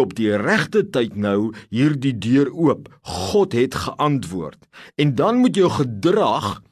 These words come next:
wees positief en nie negatief nie, want anders glo jy dit mos nie.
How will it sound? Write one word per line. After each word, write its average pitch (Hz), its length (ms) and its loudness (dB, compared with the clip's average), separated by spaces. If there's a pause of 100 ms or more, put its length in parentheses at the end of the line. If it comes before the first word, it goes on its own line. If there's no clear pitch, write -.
(340)
wees 123 500 0 (300)
positief 240 760 0 (320)
en 226 160 2
nie 269 140 4
negatief 226 680 2
nie, 92 160 -8
want 180 140 2
anders 220 320 0
glo 247 200 0
jy 254 180 2
dit - 80 -2
mos 123 280 -4
nie. 80 180 -14